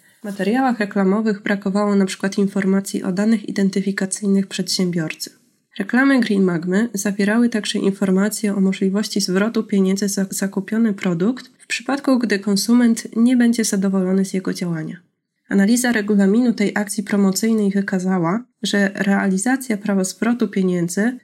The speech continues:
była w praktyce bardzo ograniczona i nieuczciwa. W związku z uprawdopodobnieniem naruszenia prawa przedsiębiorca zobowiązał się do podjęcia szeregu działań zmierzających do zaniechania stosowania kwestionowanych praktyk,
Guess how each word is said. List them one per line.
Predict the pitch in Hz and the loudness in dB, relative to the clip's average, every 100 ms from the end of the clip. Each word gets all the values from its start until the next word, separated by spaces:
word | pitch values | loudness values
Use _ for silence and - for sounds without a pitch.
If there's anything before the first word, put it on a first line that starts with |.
| - | -2
była | 269 277 | 2 2
w | 247 | 0
praktyce | 226 - 208 202 | -4 -2 -2 0
bardzo | 190 233 240 226 | 0 0 0 0
ograniczona | 196 202 196 190 196 190 185 | 0 2 2 2 0 2 2
i | 226 | 0
nieuczciwa. | 214 190 185 - 165 151 160 - _ _ _ _ - | 2 2 0 -4 -4 -4 -6 -12 _ _ _ _ -8
W | |
związku | - - 247 247 - 214 | -6 0 0 0 0 0
z | - | 0
uprawdopodobnieniem | 196 202 185 196 202 190 185 214 233 202 | 0 0 2 0 -2 -2 0 2 4 4
naruszenia | 196 185 180 214 214 | 2 2 -2 -2 -2
prawa | 190 180 165 180 233 | -2 -2 -2 0 0
przedsiębiorca | - 240 - 202 214 254 - | -2 -4 2 2 2 0 -2
zobowiązał | 233 196 190 196 214 208 | -2 0 0 0 0 -2
się | 196 196 | -2 -2
do | 196 | -4
podjęcia | 190 208 214 208 196 | -4 -2 -2 0 0
szeregu | - 233 254 240 | 0 0 0 0
działań | 208 208 202 202 | -2 -2 0 -2
zmierzających | 202 208 196 185 196 208 202 | 0 -2 0 0 0 -2 -6
do | 196 | -4
zaniechania | 185 185 180 175 226 240 | -4 -2 -4 -2 0 0
stosowania | 240 202 - 196 202 202 | -2 -6 -6 -2 0 0
kwestionowanych | 202 190 - 196 190 190 180 - | -2 -8 -2 0 0 -2 -4 -4
praktyk, | - 156 - - - | -6 -6 -6 -12 -14